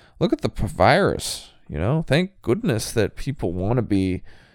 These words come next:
working in, uh, all sorts of jobs in hospitals, even administration, secretariat,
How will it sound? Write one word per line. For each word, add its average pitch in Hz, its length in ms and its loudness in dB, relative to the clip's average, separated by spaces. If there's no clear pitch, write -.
working 101 440 -4
in, 67 320 -6
uh, 50 400 -8
all 127 320 4
sorts - 480 0
of - 360 -6
jobs 87 520 2
in 80 120 -4
hospitals, - 680 -4
even 87 380 -6
administration, 127 1300 -4
secretariat, 156 1300 -4